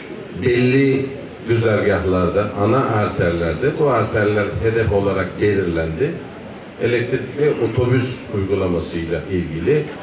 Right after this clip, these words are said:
çalışmalarımız artık son hat safhadayız, son noktadayız.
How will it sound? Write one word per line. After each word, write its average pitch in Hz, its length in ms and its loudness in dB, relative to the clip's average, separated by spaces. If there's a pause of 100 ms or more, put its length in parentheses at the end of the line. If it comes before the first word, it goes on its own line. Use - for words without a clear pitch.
(240)
çalışmalarımız 98 880 0 (120)
artık - 240 -4
son 127 260 0 (240)
hat 127 240 0
safhadayız, 85 840 -2 (560)
son 139 280 4
noktadayız. 87 760 2